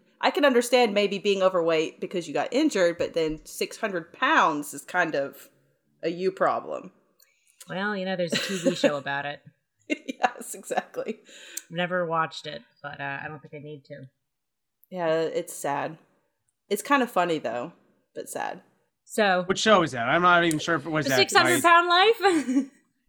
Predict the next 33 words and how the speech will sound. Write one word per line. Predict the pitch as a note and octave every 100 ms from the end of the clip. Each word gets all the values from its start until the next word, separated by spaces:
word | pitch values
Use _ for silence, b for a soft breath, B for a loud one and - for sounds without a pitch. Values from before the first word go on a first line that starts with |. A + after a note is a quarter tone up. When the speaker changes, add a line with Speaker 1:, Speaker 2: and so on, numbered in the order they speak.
| _ -
Speaker 3:
You | E3
know, | F#3
I | F#3
don't | G3
think | G3+ G#3+
I, | G#3+ F3+ F3
I've | E3+
seen | - - G3+ A3
the | G#3
title. | - D#3+ E3+ G3+
I | F3+
don't | D#3 D#3
think | E3
I've | D3+
ever | D3+ C#3+
actually | C#3+ C#3 D3
seen | B2 C#3+ C3
the | A#2+
show. | - A#2+
Speaker 2:
Yeah. | A2+ C#3+ _ _ _ _ _ -
All | G#3+ C4
I | B3
need | B3
to | A3
know | G#3+
is | G3
that | F#3+
the | F3+
title | F#3 F3+ F3
exists, | E3+ D3+ E3+ E3+ -
and | E3 D#3+
so, | F3+ D#3+ D#3
uh, | D#3+